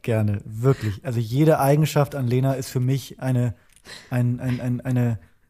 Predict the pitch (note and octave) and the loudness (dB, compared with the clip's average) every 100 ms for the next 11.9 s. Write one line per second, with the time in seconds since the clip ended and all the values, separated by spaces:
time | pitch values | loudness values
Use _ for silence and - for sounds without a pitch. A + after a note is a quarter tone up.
0 | _ - C#3+ - E3+ D3 D#3 C3+ D3+ - | _ -2 0 2 2 2 2 0 -4 -2
1 | D3+ D#3 C#3 C3 D#3+ D3+ D3 D3 D3+ A2+ | 0 0 0 2 2 4 2 4 2 0
2 | - D3 C#3 D3 D3+ D3+ D3+ - _ - | 0 4 8 8 8 4 -2 -14 _ -8
3 | - - D#3+ E3 E3+ D#3 - _ _ _ | -2 4 6 6 4 0 -10 _ _ _
4 | _ _ _ _ _ _ _ _ - _ | _ _ _ _ _ _ _ _ -20 _
5 | - C3+ - C#3+ D#3 D#3 D#3+ C#3+ C3 C3 | -2 -2 2 4 4 2 -4 0 2 0
6 | - A#2+ G#2 - B2+ C#3+ D3+ E3+ D#3+ D3+ | -2 -4 -4 -4 -2 2 2 4 4 6
7 | E3 D#3 D#3+ C#3+ C3+ E3+ D#3+ F3 E3 D#3+ | 4 2 -4 -6 -2 0 4 4 4 4
8 | C#3+ C#3+ - E3 D3+ D3 C#3+ D#3+ D#3+ - | 2 0 2 2 4 2 2 2 0 0
9 | C#3+ D3+ C#3 D3+ C#3+ C#3+ C3+ - - _ | 2 2 2 2 4 2 -2 -8 -20 _
10 | C#3+ D3+ E3 E3+ D3+ - C#3+ D3+ D3+ D3 | 2 4 6 4 4 2 2 0 0 2
11 | D#3 F3 - F3 D#3 - A#2+ B2 - | 2 0 -2 -4 -4 -4 -2 -2 -4